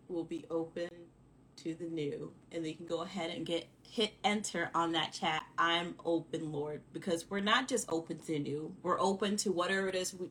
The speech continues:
God wants to do in us and through us. And we want God to have his way.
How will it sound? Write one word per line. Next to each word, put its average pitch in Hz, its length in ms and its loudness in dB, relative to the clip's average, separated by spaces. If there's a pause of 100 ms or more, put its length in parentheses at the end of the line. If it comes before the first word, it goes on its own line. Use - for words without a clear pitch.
(160)
God 185 260 10
wants 170 220 0
to 175 60 -6
do 156 240 0
in 269 180 6
us 254 420 10
and 165 240 0
through 247 300 4
us. 233 380 6 (360)
And 180 120 0
we 185 60 4
want 196 300 4
God 170 300 6
to - 80 -4
have 147 460 0
his 143 280 -4
way. 143 420 -6